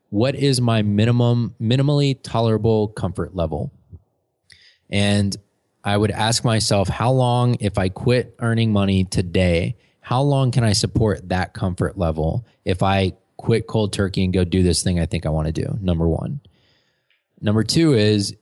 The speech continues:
if you can't do that at all, or it's not at least six months, then you've gotta figure out another way to earn money while you're building the thing you think you want to build.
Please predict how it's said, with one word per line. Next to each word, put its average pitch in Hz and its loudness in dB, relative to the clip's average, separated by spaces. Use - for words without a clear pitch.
if 107 -4
you 131 0
can't 135 -2
do 117 2
that 117 0
at 92 -2
all, 143 2
or 104 2
it's 95 0
not 117 0
at 104 -2
least 110 2
six - 0
months, 120 0
then 107 0
you've 113 2
gotta 135 0
figure 123 0
out 117 2
another 104 2
way 104 4
to 98 2
earn 95 0
money 92 2
while 87 4
you're 85 4
building 90 0
the 82 0
thing 85 -2
you 82 0
think 85 -4
you 90 -2
want 82 -4
to 82 -8
build. 76 -8